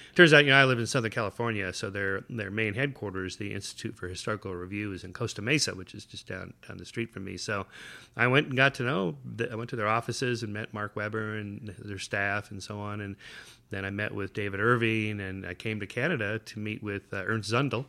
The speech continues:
And I've been a free speech advocate my whole life, and I was appalled to find out that what he was doing was illegal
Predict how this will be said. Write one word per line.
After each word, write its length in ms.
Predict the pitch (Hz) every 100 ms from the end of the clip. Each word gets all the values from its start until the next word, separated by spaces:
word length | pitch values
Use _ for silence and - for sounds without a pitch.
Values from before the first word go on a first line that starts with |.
| -
And 300 | 113 110 120
I've 240 | 185 233
been 80 | 202
a 80 | 170
free 180 | 165
speech 280 | 147 139 113
advocate 500 | 131 165 139 104 101
my 200 | 110 113
whole 180 | 104 113
life, 400 | 107 120 98 -
and 280 | 107 104 104
I 240 | 107 117 156
was 220 | 143 107
appalled 480 | - - 143 147 98
to 80 | 90
find 280 | 110 104
out 260 | 104 104 -
that 200 | 101 101
what 160 | 104 107
he 100 | 110
was 140 | 98
doing 300 | 110 123 113
was 160 | 98 107
illegal 560 | 104 123 226 95 85